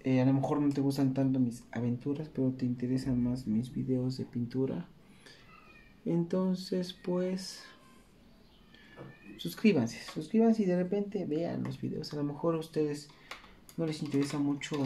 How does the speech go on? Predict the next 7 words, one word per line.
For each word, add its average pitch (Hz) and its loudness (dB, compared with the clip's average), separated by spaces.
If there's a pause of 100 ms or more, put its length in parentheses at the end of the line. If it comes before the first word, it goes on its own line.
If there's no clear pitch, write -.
(580)
las - -6
aventuras 135 2
de 135 2
Alberto 131 2
por 123 -6
México, - -2
pero - -6